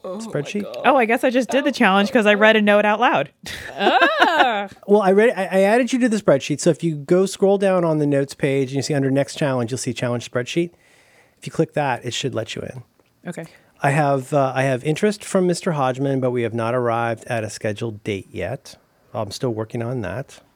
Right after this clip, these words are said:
Speaker 2: Uh, repping a personal brand.
Speaker 1: Damn, that audiobook is good.
Speaker 2: Oh my
Speaker 1: Oh
Speaker 2: God.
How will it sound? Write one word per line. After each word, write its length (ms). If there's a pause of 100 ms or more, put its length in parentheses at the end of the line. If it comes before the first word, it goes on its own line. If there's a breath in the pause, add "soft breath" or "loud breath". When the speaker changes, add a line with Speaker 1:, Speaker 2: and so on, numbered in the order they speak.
(280)
Speaker 2:
Uh, 280
repping 440
a 60
personal 420
brand. 560
Speaker 1:
Damn, 380
that 140
audiobook 600
is 160 (120)
good. 440
Speaker 2:
Oh 180
my 320
Speaker 1:
Oh 60
Speaker 2:
God. 580